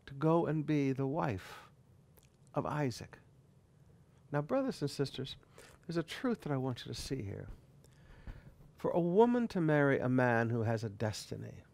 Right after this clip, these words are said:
for a woman to marry a man that has a call of God upon his life, that has a, a project that he, he has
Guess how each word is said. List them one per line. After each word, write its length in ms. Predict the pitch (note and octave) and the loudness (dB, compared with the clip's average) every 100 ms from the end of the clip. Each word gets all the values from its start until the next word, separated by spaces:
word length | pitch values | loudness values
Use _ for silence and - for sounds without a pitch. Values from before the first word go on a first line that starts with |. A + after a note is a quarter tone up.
| - | -4
for 140 | - | 0
a 80 | D#3 | 2
woman 400 | F3 G#3+ A3+ A3+ | 4 2 2 -2
to 120 | - | -2
marry 380 | D#3+ D3 C#3+ B2 | 0 2 4 2
a 80 | G#2+ | 0
man 540 | A#2 A#2 G#2+ G2 G2+ - - - - - | 2 2 2 0 -6 -16 -20 -20 -20 -8
that 100 | C3 | -2
has 200 | C3 A#2+ | 0 0
a 40 | |
call 440 | - - C#3 C#3 C#3 | -4 -6 -2 0 0
of 140 | B2 | -2
God 300 | A#2+ A#2 A2 | -2 0 -2
upon 300 | G#2 - G2+ | -4 -8 -8
his 160 | F#2+ - | -8 -8
life, 320 | F2+ G#2+ G2+ | -8 -8 -8
that 120 | G#2 | -6
has 280 | A2 A2+ A2 - - - - - | -4 -6 -8 -14 -20 -20 -20 -8
a, 260 | B2+ A#2+ - - - - - - | -4 -4 -6 -10 -18 -20 -20 -20
a 40 | - | -16
project 640 | - - D#3+ D3+ A#2 G#2+ - | -6 2 4 4 2 -2 -6
that 100 | - | -4
he, 320 | C#3 B2+ A#2+ - - | 0 0 -4 -16 -20
he 260 | - D3 D3 | -2 4 6
has 180 | C3 | 6